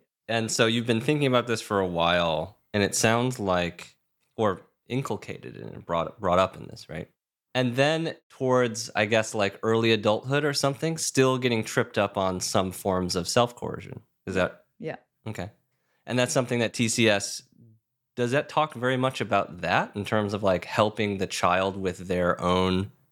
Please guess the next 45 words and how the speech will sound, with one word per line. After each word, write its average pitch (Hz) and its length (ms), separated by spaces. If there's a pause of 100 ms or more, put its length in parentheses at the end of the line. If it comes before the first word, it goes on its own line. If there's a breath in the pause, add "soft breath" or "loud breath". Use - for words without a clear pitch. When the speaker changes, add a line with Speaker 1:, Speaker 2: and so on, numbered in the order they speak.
(160)
Speaker 1:
self-coercion? 156 880
Or 101 120
is 101 100
that, 104 160
like, 95 180
a 95 40
missing 92 400
piece 101 300
and 92 80
it's 87 140
more 92 220
about 85 480 (200)
Speaker 2:
It 240 140
Speaker 1:
the 240 80
Speaker 2:
did, - 20
it 87 100
did 85 220
Speaker 1:
dyadic? 85 160
Speaker 2:
have 208 320
that, 247 260
but 226 80
I 208 100
don't 208 300
think 240 240
that 226 140
it 214 100
had 196 400 (140)
very 190 720
sophisticated, 170 1500 (520)
uh, - 40 (100)
you 208 100
know, 190 140
like, 190 240
uh, 143 140
coaching 226 460
and 220 120
therapy 202 400
knowledge. 143 400
Like, 175 180
Speaker 1:
Okay. - 100
Speaker 2:
it 214 40
was, 196 200
it 214 100
was 220 140
just, 202 320